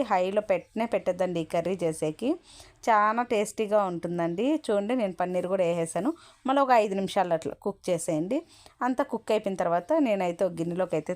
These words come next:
తీసేసాను. దీనికి కూడా మనకి మసాలా అంతా పట్టేస్తుంది కాబట్టి ఇట్లా ఆయిల్, నేతిలో కానీ ఆయిల్లో కానీ వేగిస్తే, ఎందుకంటే అండి, మనకి పంటి కింద పట్టుకోకుండా ఉంటుంది. ఇది కొంచెము మనం ఇంట్లో తయారు చేసుకుంటే పన్నీర్ ఇంకా బాగుంటుంది. నెక్స్ట్ వీడియో ఎప్పుడైనా చేసేటప్పుడు పన్నీర్ నేను ఇంట్లో తయారు చేసేది చూపిస్తానండి.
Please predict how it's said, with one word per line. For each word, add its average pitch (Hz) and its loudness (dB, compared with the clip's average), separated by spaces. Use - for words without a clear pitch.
తీసేసాను. 170 0
దీనికి 240 0
కూడా 233 0
మనకి 196 -4
మసాలా 185 -2
అంతా 170 -4
పట్టేస్తుంది 165 -4
కాబట్టి 156 -2
ఇట్లా 226 2
ఆయిల్, 196 4
నేతిలో 240 2
కానీ 226 2
ఆయిల్లో 214 2
కానీ 214 0
వేగిస్తే, 208 0
ఎందుకంటే 190 -2
అండి, 277 0
మనకి 208 -4
పంటి 226 -2
కింద 254 -2
పట్టుకోకుండా 220 -2
ఉంటుంది. 180 -2
ఇది 220 -2
కొంచెము 190 -4
మనం 233 -4
ఇంట్లో 247 -2
తయారు 233 -2
చేసుకుంటే 220 -4
పన్నీర్ 196 -2
ఇంకా 175 -2
బాగుంటుంది. 180 -2
నెక్స్ట్ 214 -4
వీడియో 185 -2
ఎప్పుడైనా 190 -6
చేసేటప్పుడు 190 -6
పన్నీర్ 190 -2
నేను 170 -2
ఇంట్లో 180 -6
తయారు 170 -4
చేసేది 170 -8
చూపిస్తానండి. 156 -4